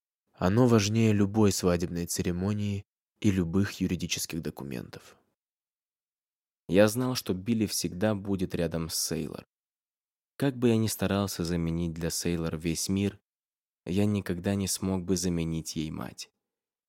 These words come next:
И я благодарил судьбу за то, что Сейлор не пришлось прожить всю жизнь без нее. Я смотрел на двух своих обнимающихся ангелочков в белых платьях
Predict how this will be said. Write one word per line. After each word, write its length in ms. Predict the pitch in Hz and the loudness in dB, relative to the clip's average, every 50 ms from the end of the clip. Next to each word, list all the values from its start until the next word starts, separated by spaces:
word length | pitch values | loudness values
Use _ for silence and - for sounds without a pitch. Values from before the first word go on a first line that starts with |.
| _ _ _ _ _ _ _ _ _ _ | _ _ _ _ _ _ _ _ _ _
И 80 | - | 0
я 220 | 90 95 117 123 113 | 2 6 6 6 6
благодарил 560 | 104 110 101 92 104 92 101 101 123 135 135 | 4 2 2 2 2 2 2 0 0 0 -2
судьбу 440 | - - - 110 101 - - 117 110 | -4 -4 -6 -6 -6 -6 -6 -6 -2
за 140 | 101 101 85 | -2 -2 -4
то, 220 | - - 104 107 | -2 -4 -4 -4
что 180 | - - - 87 | -4 -6 -6 -6
Сейлор 500 | - - - 98 101 98 90 90 85 87 | -6 -4 -4 -2 -2 -2 -2 -2 -2 -2
не 140 | 85 90 | -4 -4
пришлось 500 | 90 - 104 95 95 - - 113 107 - | -4 -2 -4 -2 -2 -2 -2 -2 -2 -2
прожить 440 | - - - 85 80 87 92 90 - | -6 -4 -4 -4 -2 -2 -2 -4 -4
всю 300 | - - - - 85 85 | -8 -10 -8 -4 -4 -4
жизнь 400 | 78 82 87 90 87 95 92 87 | -2 -2 -2 -2 -2 -2 -4 -4
без 280 | 78 82 80 80 78 - | -2 -2 -2 -4 -4 -6
нее. 320 | 80 76 73 - - - - - - _ _ _ _ _ _ _ _ _ _ _ _ _ _ _ _ _ _ _ _ _ | -8 -8 -8 -10 -10 -12 -12 -14 -18 _ _ _ _ _ _ _ _ _ _ _ _ _ _ _ _ _ _ _ _ _
Я 160 | - 85 104 | 2 4 4
смотрел 480 | 110 - - 113 101 - - 110 110 110 | 4 4 0 -4 -4 -2 -2 0 0 0
на 180 | 101 95 87 82 | 0 0 -2 -2
двух 280 | 80 98 113 120 - | -2 -4 -4 -4 -4
своих 380 | - - - 101 101 98 - - | -6 -2 0 0 0 0 -2 -6
обнимающихся 960 | - 95 92 95 90 85 85 87 90 90 87 87 - - 85 - - 90 - - | -8 -8 -4 -4 -4 -2 -2 -2 -2 -2 -2 -4 -4 -6 -6 -4 -4 -4 -4 -2
ангелочков 720 | 87 85 78 82 80 80 90 95 92 - - - 90 80 | -4 -4 -4 -4 -2 -2 -2 -2 -2 -4 -6 -6 -6 -6
в 80 | 78 80 | -6 -6
белых 400 | 82 87 87 80 80 78 - - | -4 -2 -2 -2 -2 -6 -8 -8
платьях 580 | - 95 98 101 98 - - - - - _ | -4 -4 -4 -4 -4 -8 -12 -14 -16 -20 _